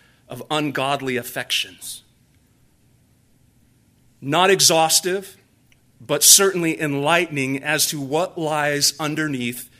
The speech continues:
this issue of unbelief. Unmet expectations, unwilling listeners, and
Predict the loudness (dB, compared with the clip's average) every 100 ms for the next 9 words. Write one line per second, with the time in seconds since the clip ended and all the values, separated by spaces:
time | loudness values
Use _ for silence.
0 | _ _ _ _ -20 -4 2 2 2 0
1 | 0 0 -2 -4 -6 -6 -4 -6 -8 -12
2 | -18 -20 _ _ _ _ _ _ _ _
3 | -2 0 2 2 0 -2 -6 -4 -2 -2
4 | -4 -4 -6 -6 -6 -10 -10 -10 -12 _
5 | _ _ _ -2 0 2 2 0 0 -2
6 | 0 -2 -2 -4 -4 -6 -8 _ _ _
7 | _ -12